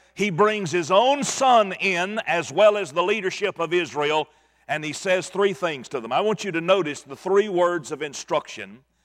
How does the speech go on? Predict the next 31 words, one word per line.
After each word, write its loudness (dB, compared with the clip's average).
that -6
David 0
gave 0
to -10
Solomon. 2
They 0
are 6
necessary -2
in -8
my 2
life 4
today -6
as -4
well, 0
if -4
I'm 4
going -2
to 2
live 0
the -2
kind -6
of -4
life 2
that -6
honors 0
God. 2
First -2
of -2
all, 4
David 0
said, 2